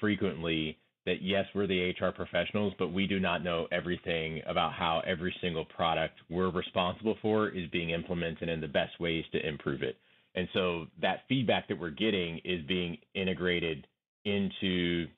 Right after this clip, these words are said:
some decisions on what the final verbiage of the A L Qs will be. Some of that could be the actual, uh, rubric that you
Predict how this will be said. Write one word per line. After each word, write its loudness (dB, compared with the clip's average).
some 2
decisions -2
on 0
what -2
the -8
final 0
verbiage -2
of 0
the 0
A 0
L -2
Qs -2
will 2
be. -2
Some 2
of 2
that 0
could -4
be -2
the 2
actual, -2
uh, 0
rubric 0
that -2
you -2